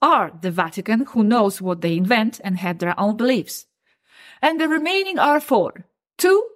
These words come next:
are indigenous ones, one who is a Buddhist, and one who is a madman.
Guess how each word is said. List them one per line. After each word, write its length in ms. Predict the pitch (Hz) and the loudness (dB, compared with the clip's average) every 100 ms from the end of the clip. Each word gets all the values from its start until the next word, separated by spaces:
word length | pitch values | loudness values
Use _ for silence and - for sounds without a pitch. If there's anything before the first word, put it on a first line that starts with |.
| 247 | 0
are 280 | 226 208 - | 2 0 -4
indigenous 960 | 285 302 220 359 277 214 311 - - _ | -4 -2 0 0 2 2 0 -4 -14 _
ones, 540 | 220 220 302 - - _ _ _ - _ | 0 0 0 -4 -16 _ _ _ -20 _
one 280 | 240 269 480 | 0 2 2
who 180 | - 403 | 0 4
is 160 | 392 349 | 4 4
a 80 | 240 | -2
Buddhist, 640 | 190 349 269 427 - - _ _ _ _ | 2 2 2 0 -8 -20 _ _ _ _
and 280 | 196 185 170 | -2 0 0
one 240 | 175 247 262 | 2 2 0
who 160 | 254 | 0
is 100 | 240 | 2
a 80 | 226 | 2
madman. 680 | 170 180 180 156 139 170 | 2 2 0 -2 -8 -10